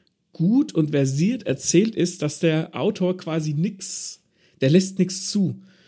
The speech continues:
Der, der, du kannst da nicht auf irgendwas kommen. Ähm, und das hab ich so auch noch, dass ich kenn keine Geschichte, wo das so ist, dass das so, wie soll ich sagen,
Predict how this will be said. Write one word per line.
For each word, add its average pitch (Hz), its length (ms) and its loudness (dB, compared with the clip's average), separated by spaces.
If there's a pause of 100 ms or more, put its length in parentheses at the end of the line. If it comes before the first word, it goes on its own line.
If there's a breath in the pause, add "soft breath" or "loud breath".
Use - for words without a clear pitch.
(220 soft breath)
Der, 143 120 2
der, 156 200 2
du - 300 -8
kannst - 340 -2
da 139 100 2
nicht 143 240 2
auf 131 140 -4
irgendwas 131 400 -2
kommen. 110 360 -4 (500 soft breath)
Ähm, 123 480 0 (1120)
und 147 140 -4
das 139 120 -2
hab 147 120 0
ich 165 120 4
so 156 200 0
auch 170 160 -2
noch, 135 200 0
dass 147 180 0
ich - 80 -14
kenn 170 180 2
keine 214 400 -4
Geschichte, 190 540 -2
wo 147 160 2
das 160 260 -4
so 170 120 0
ist, - 200 -2
dass 147 140 -4
das - 260 -4
so, 202 340 0 (420 soft breath)
wie - 60 -12
soll 147 100 0
ich 127 60 -2
sagen, 165 280 -2